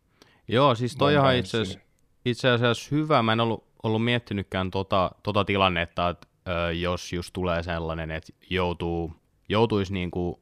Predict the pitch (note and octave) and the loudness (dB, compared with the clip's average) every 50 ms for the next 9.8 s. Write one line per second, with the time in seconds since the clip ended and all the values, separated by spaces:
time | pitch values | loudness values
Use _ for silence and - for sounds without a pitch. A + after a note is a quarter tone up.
0 | _ _ - - F2 - _ - E2 E2+ - - E2+ - - - D#2+ D2+ E2+ E2 | _ _ -6 -6 -6 -6 _ -4 -4 -4 -4 -6 -10 -10 -8 -10 -10 -10 -10 -12
1 | - F2+ - - - F2+ F#2 G2 A2+ A2+ A2+ A2 - - - - - - _ _ | -12 -14 -14 -10 -6 -4 -2 2 4 4 2 2 0 -8 -20 -20 -20 -20 _ _
2 | - - E2 - - F2 F#2+ G#2 F2+ G2 F2+ D#2+ D#2+ - G#2+ A2 A#2 A2+ A2+ A2 | -10 -10 -10 -6 -4 -4 -4 -2 -2 -4 -4 -6 -4 -4 0 2 4 4 4 4
3 | G#2+ G#2 G2 - F2 F2+ F#2 F#2 F#2 F#2 F#2 E2 - - - F2 F2+ F2 F2 - | 4 2 2 0 -2 -2 0 0 0 0 0 -2 -6 -10 -8 -6 -6 -6 -8 -8
4 | - F2+ - - F2+ F2+ F#2 F#2 F2+ E2+ G#2+ G#2+ G2+ G#2 G2 F2 F#2+ F#2 F#2 F#2+ | -12 -12 -6 -4 -4 -2 -2 -2 0 2 2 2 2 0 0 0 0 -2 -2 -2
5 | G2 G2+ G2+ G2+ G2 G2 G2 - G#2+ G2 F#2 - F#2 F2+ F2 F2+ F2+ F2 E2+ - | -2 0 0 0 0 0 -2 -2 -2 -4 -2 -2 -2 -2 0 0 -2 -2 -4 -6
6 | - _ - F#2 F2 F2 - F2+ - - F#2 - - F#2 E2+ F#2 E2 - F#2 E2+ | -10 _ -8 -8 -8 -8 -10 -12 -12 -12 -12 -10 -10 -10 -8 -8 -10 -10 -8 -6
7 | - G2 F2+ F2 - - F#2+ F2 F2+ F2 F2+ F#2+ F#2+ F#2+ F2+ F2 F#2 F#2 F2 F#2+ | -4 -4 -4 -4 -6 -6 -4 -2 0 0 2 2 2 2 0 0 -2 -2 0 0
8 | F#2 F#2+ G2+ G2+ F2+ D#2+ - D#2+ D2+ C#2+ D2+ D#2 D#2 E2 F2+ E2 - F2 F2 E2+ | 2 2 2 0 -2 -4 -6 -8 -10 -10 -10 -12 -10 -8 -8 -6 -4 -2 -4 -4
9 | D#2+ C#2+ D2 C2 - - A#1 A#1 - - D2+ D#2+ D#2 D2+ D#2+ F2+ | -4 -6 -10 -12 -12 -14 -16 -14 -10 -10 -8 -8 -6 -6 -8 -8